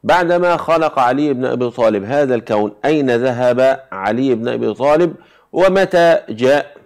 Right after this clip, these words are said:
أو أين ذهب وكيف جاء؟ النهاردة الحلقة الرابعة وما زال الشيعة يتخبطون في هذه المسألة. سبحان الله. قبل ما ندخل في المسألة عايز أعلق على شوية أشياء كده.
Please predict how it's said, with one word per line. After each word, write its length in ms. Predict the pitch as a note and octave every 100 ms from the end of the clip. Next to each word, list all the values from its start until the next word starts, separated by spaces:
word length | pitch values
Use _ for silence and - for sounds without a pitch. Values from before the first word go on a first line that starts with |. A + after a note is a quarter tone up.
| _ _ _ _ _ _ _ -
أو 180 | -
أين 220 | E3+ F#3 D#3
ذهب 720 | C3+ C#3 C3+ B2+ C3 C3 -
وكيف 560 | A2 - C3+ C3 B2 A#2+ A#2+ B2+ - _ _
جاء؟ 320 | G2+ A2+ A2+ - - _ - _ _
النهاردة 400 | A#2+ C#3+ F#3+ F#3
الحلقة 340 | F3 F3 F#3 C3+
الرابعة 720 | C#3 F3 D3+ C#3+ A2+ C3+ C#3 -
وما 360 | B2+ C3+ C3
زال 360 | A#2+ C#3+ D#3+ C#3+
الشيعة 420 | B2 - C#3+ C3+
يتخبطون 720 | B2 A#2 - A2 G#2+ G#2 C#3+
في 180 | A#2+ B2
هذه 340 | C3+ C#3+ A#2+
المسألة. 560 | A2 G2 F#2+ - E2 D#2 _ _ _
سبحان 480 | - G2+ - A#2+ F#2
الله. 460 | E2 D#2 C2+ _ _ _ _ _ _ -
قبل 220 | G#3 G#3
ما 60 | G3+
ندخل 260 | A3+ F3+
في 80 | D#3+
المسألة 540 | D#3+ D#3 D#3+ F3+ E3+ -
عايز 340 | A2+ D#3+ C3
أعلق 500 | A2+ C#3 C#3+ C#3+ -
على 480 | G2+ C3+ C3 C3 C3 - -
شوية 580 | - A#2+ B2+ B2 A#2+ - - - - -
أشياء 400 | G#2 - C3+ C#3+
كده. 480 | - A#2+ A#2+ B2 -